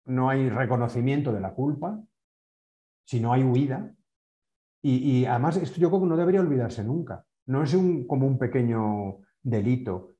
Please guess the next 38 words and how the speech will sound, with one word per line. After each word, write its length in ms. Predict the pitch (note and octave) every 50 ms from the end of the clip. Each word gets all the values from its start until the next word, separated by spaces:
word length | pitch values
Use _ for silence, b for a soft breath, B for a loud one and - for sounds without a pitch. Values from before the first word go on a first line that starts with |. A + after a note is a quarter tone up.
| _
que 120 | - - G2+
prescriba. 840 | - G#2+ F#2+ F#2+ - - - A#2 B2 C3 A2 G2+ F#2 F#2 G2 - _ _ _ _ _ _ _ _ - - - - - - - B2 -
Y 80 | C#3 C3
además 300 | A2+ A2+ B2 D#3 C3+ -
para 220 | - B2+ G#2+ G2+
ser, 240 | A#2 C#3 D#3 E3+ F3 - -
eh, 160 | D#3 D3+ D3+
un 140 | D3+ D3 D3
cargo 260 | - D#3 D3+ C#3+ D3
político 540 | C3+ D3 C#3 C#3 D3 C#3+ E3+ D#3 F3+ F3 E3+ -
los 180 | D3 C3 A2+ A2+
delitos 280 | A2+ B2 C3 - -
no 120 | D3+ E3 C3
prescriben. 580 | G2+ G2 - - D3 E3 D3+ A2 F#2 F#2+ F#2+ _ _ _ _ _ _
Pueden 220 | - A#2 A#2+ A#2+ A#2+
prescribir 420 | A2 G2+ - - B2 C3 D3 C3+
penalmente, 640 | D#3+ E3 D#3 B2+ A2 A2 D#3 F3 E3 B2+ F#2+ E2+ - _ _ _ _ _ -
pero 260 | - A2+ G2 F#2+ G2
eso 160 | A2 - - B2+
en 80 | B2
la 100 | B2+ C3
memoria 460 | C3 C3 B2+ B2+ C3 C3 B2 B2+ B2
de 140 | A#2+ A#2+ B2
la, 440 | B2 A#2+ B2 B2 A#2+ A#2+ A#2+ A#2+ B2+ A#2+
de 120 | B2 B2
los 440 | B2 A#2+ B2 A#2+ A#2+ A#2+ A#2+ A#2+ -
ciudadanos 340 | - C3+ A#2+ C3+ E3 D#3+ C#3
debe 140 | C3 D3 E3
de 80 | D3
quedar 240 | C#3 B2 C#3 D#3 D3+
para 200 | D3+ C3+ B2+ -
siempre 360 | - - D#3 F3 D3 C3 C3+
porque, 380 | A2 A2 F#2+ - - F#2+ F2+ F#2 - _ _ _ _ _ _ _ _ _ _ _ _ _ -
porque 880 | B2 A2 G#2+ G#2 - G#2+ G2+ G2+ G2+ G2 G2 G2 F#2+ F#2 - - - - - - - G2+ G#2 A#2 - _ _ _ _ _ _ _ _ _ _ -
te 280 | B2 G#2+ G2+ G2+ G#2
está 240 | G2+ - - A#2 G2+
calificando 720 | A#2+ B2 B2 B2 B2+ C#3 C3 B2+ C3 C#3 C#3+ C#3+ D#3 F3
la, 640 | F3+ E3+ C#3 B2 A2+ G#2 G2 F#2+ F2+ E2+ D#2+ E2 -